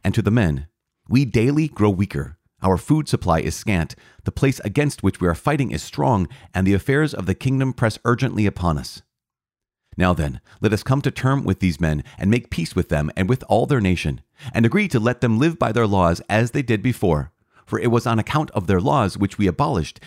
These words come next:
that they became angry and did all these things." The speech pleased the king and the commanders, and he sent to the Jews an offer of peace, and they accepted it. So the king and the commanders gave them their oath.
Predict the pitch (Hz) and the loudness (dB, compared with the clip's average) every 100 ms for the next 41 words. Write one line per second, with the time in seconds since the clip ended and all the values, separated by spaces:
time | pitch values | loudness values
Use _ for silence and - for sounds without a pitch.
0 | - 104 110 110 110 104 - 131 120 78 | -4 0 0 0 0 -2 0 0 0 0
1 | 76 - - 98 110 120 110 98 - 117 | -4 -6 -2 2 4 2 2 0 0 -2
2 | 80 64 - - _ _ _ _ _ _ | -2 -6 -14 -20 _ _ _ _ _ _
3 | - 95 - 185 - - 175 185 135 101 | -4 -2 0 -4 -4 -4 -2 -2 -2 -2
4 | 90 78 98 151 170 151 82 69 65 - | -2 0 0 -2 0 0 0 -2 -8 -14
5 | _ - 95 110 117 - - - 117 123 | _ -8 -2 0 0 0 -2 -4 -2 -2
6 | 92 80 85 98 98 95 104 85 - 113 | 0 0 0 0 2 2 0 -2 -2 -4
7 | - - - - 120 - - 135 - 71 | -4 -12 -4 0 0 -2 -4 -2 -2 -6
8 | - _ _ _ _ - - - 123 131 | -10 _ _ _ _ -20 -4 0 2 2
9 | 139 156 156 - 123 95 82 82 - 120 | 2 2 0 0 2 4 4 0 0 -2
10 | 123 117 104 87 82 69 | 0 0 2 2 0 -2